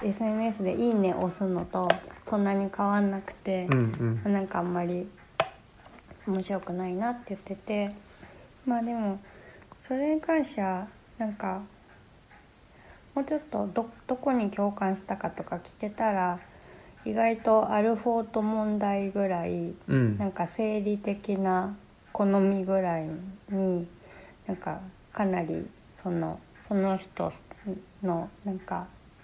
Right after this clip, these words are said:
Speaker 1: どういうか、なんだろう、千差万別だったりとか、なんかとんでもない、なんだろう、とんでもない筋道からとんでもない箇所に共感してるかもしれないから、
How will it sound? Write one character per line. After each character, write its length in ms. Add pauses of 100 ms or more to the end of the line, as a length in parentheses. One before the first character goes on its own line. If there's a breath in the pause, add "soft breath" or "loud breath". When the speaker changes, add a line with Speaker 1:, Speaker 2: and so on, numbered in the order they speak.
(680 soft breath)
Speaker 1:
ど 60
う 80
い 60
う 20
か、 160
な 220
ん 100
だ 80
ろ 60
う、 100
千 260
差 140
万 320
別 320
だ 100
っ 140
た 120
り 200
と 100
か、 420
な 120
ん 80
か 120
と 220
ん 100
で 100
も 180
な 240
い、 180 (800 soft breath)
な 200
ん 120
だ 80
ろ 60
う、 60
と 140
ん 100
で 60
も 140
な 160
い 80
筋 260
道 180 (140)
か 140
ら 80
と 160
ん 100
で 80
も 160
な 160
い 60
箇 200
所 100
に 180
共 180
感 300
し 80
て 180
る 120
か 160
も 180
し 80
れ 240
な 180
い 60
か 240
ら、 220